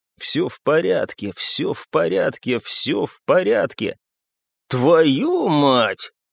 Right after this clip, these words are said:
присвистнул кто-то из подручных Волошина. "Как скальпелем!" Я приоткрыл один глаз и едва сдержал рвотный позыв.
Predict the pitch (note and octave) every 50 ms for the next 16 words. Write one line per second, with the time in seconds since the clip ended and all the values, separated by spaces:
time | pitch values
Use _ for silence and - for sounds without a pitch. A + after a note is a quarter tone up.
0 | _ - B2+ C3 A#2+ - A2+ A#2+ B2+ A#2+ - A#2+ A#2+ A2+ - - B2+ A#2+ B2 A#2+
1 | A2 - - B2 A#2+ A#2+ B2 B2+ - - B2 A2+ - A2+ A#2+ B2 B2 A#2+ A2+ -
2 | A#2+ A#2+ A#2+ A#2 G#2+ - - - - _ _ _ _ - - D#3 G#3 G#3 - -
3 | - - C4 A3+ E3 D3 B2 - C4 - C#3 C3 G#2 - _ _ _ _ _ _
4 | _ _ _ _ _ _ _ _ - G#2+ B2 E3+ F3 D#3+ C#3 - - D#3 E3 D3+
5 | C3 - - E3 E3+ D3 C#3 C3+ B2+ B2+ D3 C#3+ C3 A#2 C#3 E3 G3 F#3 D#3 -
6 | - - - - C#3+ C#3 C#3 B2+ C3+ F3 E3+ B2+ - C#3 C#3+ B2 A2 B2+ F3 F#3
7 | E3 B2 G#2+ A2 A2 D3+ E3+ - - D3+ C#3+ B2 - C#3 C#3 C3 B2+ F3+ A3 -
8 | - - -